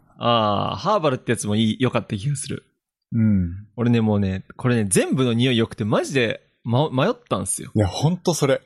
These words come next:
Speaker 1: これね、
Speaker 2: それなんですよ。
Speaker 1: 珍しく、あの、匂い全部いいってマジでないんよ。
Speaker 2: うん。
Speaker 1: それですげえ迷って、俺、ウッ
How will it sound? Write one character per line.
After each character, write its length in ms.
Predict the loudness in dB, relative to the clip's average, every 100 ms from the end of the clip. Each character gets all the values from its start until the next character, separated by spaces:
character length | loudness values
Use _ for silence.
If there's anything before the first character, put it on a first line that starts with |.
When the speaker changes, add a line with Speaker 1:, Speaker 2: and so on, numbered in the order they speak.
| _ _ _ _ _ _
Speaker 1:
こ 120 | -2
れ 80 | 0
ね、 100 | 2
Speaker 2:
そ 60 | 4
れ 120 | 4
な 80 | 4
ん 20 |
で 140 | 4
す 120 | 0 0
よ。 40 |
Speaker 1:
珍 0 |
し 80 | 0
く、 340 | 0 -2 -8 _ -4
あ 160 | -2 0
の、 380 | 2 0 -4 -10 _ -4
匂 240 | 0 2
い 60 | 2
全 220 | 0 -2
部 100 | -2
い 100 | 0
い 20 | 0
っ 20 |
て 200 | -2 -6
マ 200 | 0 0
ジ 120 | 0 0
で 40 |
な 120 | 0
い 60 | 0
ん 80 | -2
よ。 120 | -8 _ _ _
Speaker 2:
う 140 | -2 0
ん。 320 | 2 -2 -8 -18 _ _ _ _
Speaker 1:
そ 120 | -2
れ 100 | 0
で 320 | 2 0 0 -4
す 220 | -2 -2
げ 140 | 0 2
え 40 |
迷 200 | 2 0
っ 60 | 0 -6 -4
て、 140 | 0 2
俺、 140 | 2
ウ 100 |
ッ 60 | 0